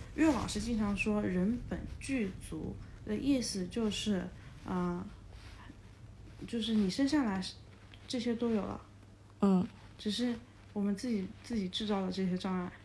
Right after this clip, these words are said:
Speaker 1: 让我们以为我们没有这个能力。
Speaker 2: 那这就是我想聊的第三个话题啊，
Speaker 1: 嗯。
Speaker 2: 就是移除成长障碍。
Speaker 1: 对，所以就是正好迅速地过渡到第二个话题，我们就把这个当成我们的第二个话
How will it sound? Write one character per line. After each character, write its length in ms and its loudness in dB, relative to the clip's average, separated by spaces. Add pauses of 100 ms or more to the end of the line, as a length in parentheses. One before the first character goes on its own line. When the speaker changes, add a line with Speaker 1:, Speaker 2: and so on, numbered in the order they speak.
(240)
Speaker 1:
让 160 2
我 40 4
们 200 2
以 60 4
为 100 4
我 140 0
们 160 4
没 80 6
有 100 4
这 80 0
个 80 -4
能 180 -4
力。 140 -4 (1040)
Speaker 2:
那 160 12
这 80 12
就 160 12
是 80 12
我 100 12
想 160 6
聊 140 6
的 100 6
第 120 10
三 200 6
个 80 8 (140)
话 220 4
题 160 4
啊， 80 2 (100)
Speaker 1:
嗯。 80 0 (560)
Speaker 2:
就 60 12
是 180 12 (140)
移 120 8
除 140 8 (120)
成 280 8
长 160 6
障 220 12
碍。 120 8 (280)
Speaker 1:
对， 100 8
所 320 12
以 40 10
就 500 12
是 140 12
正 120 12
好 100 12 (140)
迅 240 12
速 160 8
地 120 8
过 180 4
渡 100 2
到 140 6 (100)
第 80 2
二 120 10
个 280 4
话 140 0
题， 60 -4 (120)
我 60 12
们 120 12
就 120 12
把 140 12
这 160 12
个 160 6
当 140 4
成 160 4
我 60 4
们 80 2
的 80 4
第 140 2
二 100 8
个 120 -2
话 120 -4